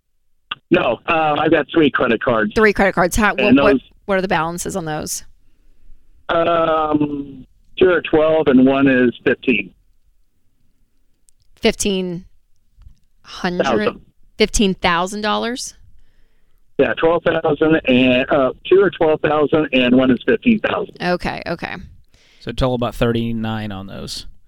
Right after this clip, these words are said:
Speaker 3: Woo!
Speaker 1: Right.
Speaker 3: We've been living La Vida Loca, Craig. What have we been doing?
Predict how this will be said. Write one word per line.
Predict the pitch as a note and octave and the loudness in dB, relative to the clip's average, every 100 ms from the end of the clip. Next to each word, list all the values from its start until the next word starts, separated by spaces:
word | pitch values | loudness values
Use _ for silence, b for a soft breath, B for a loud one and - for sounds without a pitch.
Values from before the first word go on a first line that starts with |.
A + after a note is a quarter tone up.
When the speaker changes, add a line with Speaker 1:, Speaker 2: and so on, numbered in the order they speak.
| - _ - - - - | -20 _ -20 -20 -20 -4
Speaker 3:
Woo! | D4+ A4+ F4+ - | 4 6 6 2
Speaker 1:
Right. | C3 A2+ F#2+ - | -2 0 -2 -2
Speaker 3:
We've | E3+ B3 | 0 2
been | F#3+ D3 | 2 2
living | D#3+ D#3 | 0 0
La | C3+ | 0
Vida | D3 C3 | 2 2
Loca, | C3+ G#3 C3 | 2 2 2
Craig. | - B2 D3 D#3 | 0 2 2 0
What | G3 | 0
have | G#3 | 2
we | F#3 | 2
been | D#3+ | 4
doing? | D#3 C4 A#3+ | 4 2 0